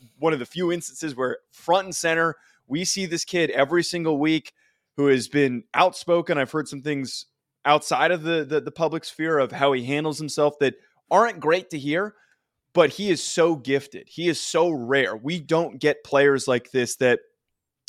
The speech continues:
are able to extend plays, throw on the run.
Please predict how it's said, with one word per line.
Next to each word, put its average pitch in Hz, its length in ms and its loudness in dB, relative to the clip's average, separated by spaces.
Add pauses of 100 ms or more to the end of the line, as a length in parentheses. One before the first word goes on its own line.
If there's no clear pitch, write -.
are 135 160 0
able 156 320 2
to 147 140 -4
extend 147 500 -2
plays, 139 360 2
throw 139 220 4
on 147 100 2
the 131 80 0
run. 135 300 2